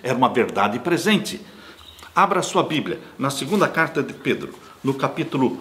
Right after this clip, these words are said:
um e o verso doze. Segunda carta de Pedro, capítulo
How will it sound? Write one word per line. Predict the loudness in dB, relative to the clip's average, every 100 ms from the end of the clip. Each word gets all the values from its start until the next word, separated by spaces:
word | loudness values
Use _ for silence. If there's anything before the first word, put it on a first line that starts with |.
| -6 2
um | 2 2 -2
e | 0 2
o |
verso | 4 2 0 -8 -12 -10 0
doze. | 2 2 -2 -12 -16 -18 -18 -18 -20 _
Segunda | -8 -4 0 0 0
carta | 0 -2 -4
de | -6
Pedro, | -2 0 0 -2 -6 -18 -20 -6
capítulo | -2 0 -2 -2 0